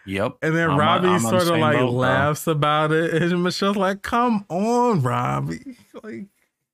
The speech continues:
Speaker 2: so
Speaker 1: Yep.
Speaker 2: Michelle's just, like, pissed. Like, "I am, I am perturbed by the fact that
Speaker 1: Wow.
Speaker 2: you just can't get your look together."
Speaker 1: Yeah, we wasted a lot of time with Robbie.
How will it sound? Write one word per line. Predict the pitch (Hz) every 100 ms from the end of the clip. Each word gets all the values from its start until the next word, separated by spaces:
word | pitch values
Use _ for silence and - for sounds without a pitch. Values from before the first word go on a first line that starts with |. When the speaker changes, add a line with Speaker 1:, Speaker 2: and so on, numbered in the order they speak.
| _ _ _ _ _ _ _ _ _
Speaker 2:
so | -
Speaker 1:
Yep. | 92 - 220
Speaker 2:
Michelle's | 180 - 175 175 -
just, | 143 143
like, | 220 214 - _
pissed. | 127 101 135 -
Like, | - - 110 _ -
"I | 120 -
am, | 135 131 131 - _
I | 123 131
am | 131 127 127 123 131 - _
perturbed | - 120 - 120 117 123 131 - 143 _ _ _ _ _ _ -
by | 127
the | 123
fact | - 123 123 120 131
that | 131
Speaker 1:
Wow. | 120
Speaker 2:
you | 127 131
just | 123 120
can't | - 120 117
get | 110 -
your | 107
look | 117 139
together." | - - - - 113 120 127 - 135 131 _ _ _ -
Speaker 1:
Yeah, | 87 85
we | 101
wasted | 143 104 92 80
a | -
lot | 85 92 92 92
of |
time | - 90 92
with | 90 87
Robbie. | 90 90 90 92 95